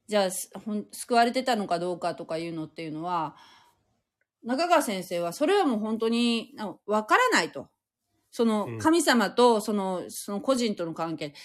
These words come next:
Speaker 1: だってほら、ケーケーさん、そのおじいちゃんのさ、人生の全てを知ってるわけじゃないでしょ？
Speaker 2: そうですね。
Speaker 1: そう。ひょっとし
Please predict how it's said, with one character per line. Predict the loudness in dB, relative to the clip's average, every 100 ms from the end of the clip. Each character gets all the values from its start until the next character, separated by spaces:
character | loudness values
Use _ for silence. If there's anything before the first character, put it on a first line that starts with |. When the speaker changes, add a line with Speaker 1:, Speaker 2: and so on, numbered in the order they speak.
| 0
Speaker 1:
だ | 2
っ | 2
て | 0
ほ | 2
ら、 | 2 2
ケ | 2 2
ー |
ケ | 2 2
ー |
さ | 2
ん、 | 0
そ | 2
の | 0
お | 0
じ | 0 0
い |
ち | 2
ゃ | 2
ん | 0
の |
さ、 | -2 -2 -2 -2
人 | 0 2
生 | 4 2
の |
全 | 0 -2 0
て | 0
を |
知 | -2
っ |
て | 0
る | 0
わ | 0
け |
じ | -2
ゃ |
な | -4
い | -4
で |
し | 0
ょ？ | 2 2 -2 _ _ _ _ _ -20 -16
Speaker 2:
そ | -8
う | -8
で | -8
す | -14
ね。 | -12 0
Speaker 1:
そ | 4 4 4
う。 |
ひ | 2
ょ | 2
っ |
と | 4 4
し | 4